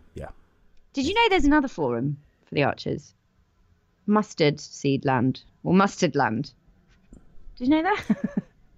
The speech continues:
Speaker 1: What
Speaker 2: Should I
Speaker 1: podcast is this?
Speaker 2: <laughs> No, because I was telling someone the other day, I was like, "Oh, you should listen to Dum Tee Dum. He's really funny. He does,
Speaker 1: Mm.
Speaker 2: he, he's, loves the Archers." I said, "You must listen to Dum Tee Dum."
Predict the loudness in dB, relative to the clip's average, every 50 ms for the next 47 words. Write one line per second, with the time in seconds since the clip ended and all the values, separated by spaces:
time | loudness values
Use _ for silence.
0 | -20 -20 -8 0 4 4 4 4 6 6 6 6 6 6 4 6 4 4 2 0
1 | -6 -8 -8 -8 -8 -8 -10 -10 -12 -18 -18 -18 -20 -16 -12 -10 -10 -10 -10 -12
2 | -6 -4 -4 -2 0 -2 -4 -2 -2 -6 -8 -6 -4 -6 -6 -6 _ -8 -4 -2
3 | -2 0 2 4 4 4 4 4 4 4 4 4 4 6 4 2 0 -2 -4 0
4 | 0 2 2 2 0 0 0 0 0 -4 -4 -2 -2 -2 0 -2 -2 0 0 0
5 | 0 -2 -4 -4 -2 0 0 0 0 -2 -2 -4 -6 -8 _ _ _ -20 -20 _
6 | -2 0 0 2 2 2 2 2 2 2 0 0 0 -2 -2 -4 -4 -4 -4 -4
7 | -6 -6 -4 -6 -6 -4 -4 -2 0 0 0 0 -2 -4 -2 -2 -2 0 0 0
8 | 0 0 0 0 0 0 -2 -2 -4 -6 -8 -10 -14 -18 -16 -10 -6 -4 -2 -2
9 | -2 -2 -4 -6 -6 -6 -6 -4 -4 -6 -8 -10 _ _ -6 -2 2 4 4 4
10 | 4 2 0 0 0 0 0 -2 -4 -6 -8 -8 _ -20 _ _ _ _ _ _
11 | -8 -4 -2 2 4 6 6 4 4 0 -2 -2 -2 -2 -2 -2 -2 0 0 0
12 | 0 0 2 4 4 4 2 0